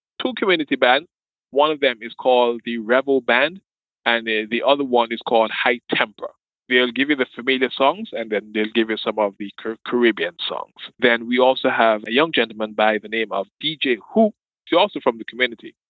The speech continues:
So it is a very neighborly <laughs> event. Yeah, we draw on the community resources and the talents within the community. So you will hear some of the traditional Christmas songs, and as well, you will hear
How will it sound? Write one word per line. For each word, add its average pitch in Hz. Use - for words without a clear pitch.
So 131
it -
is 143
a 131
very 160
neighborly 131
<laughs> -
event. 127
Yeah, 127
we 120
draw 147
on 139
the 131
community 120
resources 110
and 107
the 110
talents 120
within 107
the 104
community. 107
So -
you 113
will 110
hear 117
some 131
of 117
the 113
traditional 113
Christmas -
songs, 147
and 117
as 104
well, 104
you 110
will 104
hear 113